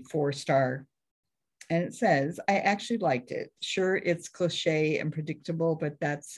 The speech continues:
expected from a U S A Christmas movie.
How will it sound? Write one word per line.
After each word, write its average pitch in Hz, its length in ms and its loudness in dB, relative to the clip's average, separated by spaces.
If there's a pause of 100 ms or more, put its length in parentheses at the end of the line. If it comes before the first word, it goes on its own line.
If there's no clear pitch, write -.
expected 143 540 -6
from 143 160 -4
a 135 40 -2
U 143 180 -4
S 135 200 -6
A 139 80 -4
Christmas - 540 -12
movie. 107 320 -10